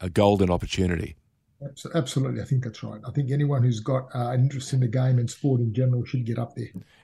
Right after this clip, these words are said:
Speaker 1: And I noticed
Speaker 2: I
Speaker 1: that
Speaker 2: think,
Speaker 1: Football Australia
Speaker 2: uh,
Speaker 1: are, are going to be, uh, right there, front and centre.
Speaker 2: Yep, yep, they will.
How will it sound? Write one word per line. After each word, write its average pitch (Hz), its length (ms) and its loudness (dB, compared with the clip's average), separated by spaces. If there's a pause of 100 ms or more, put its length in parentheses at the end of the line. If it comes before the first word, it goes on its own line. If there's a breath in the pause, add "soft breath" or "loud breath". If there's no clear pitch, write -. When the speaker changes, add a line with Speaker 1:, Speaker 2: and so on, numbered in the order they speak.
Speaker 1:
And 107 140 6
I 110 60 8
noticed 123 340 6
Speaker 2:
I 147 40 8
Speaker 1:
that - 60 10
Speaker 2:
think, 127 60 0
Speaker 1:
Football 127 320 6
Australia 120 580 8 (280)
Speaker 2:
uh, 107 80 4 (120)
Speaker 1:
are, 107 60 4
are 107 60 6
going 117 260 6
to 104 100 6
be, 98 240 4 (300 soft breath)
uh, 90 240 4
right 123 480 6
there, 123 340 8 (100)
front 127 400 2
and 117 140 6
centre. 120 460 6 (800)
Speaker 2:
Yep, 156 140 -8 (360)
yep, 160 260 -2
they 135 100 0
will. 190 400 2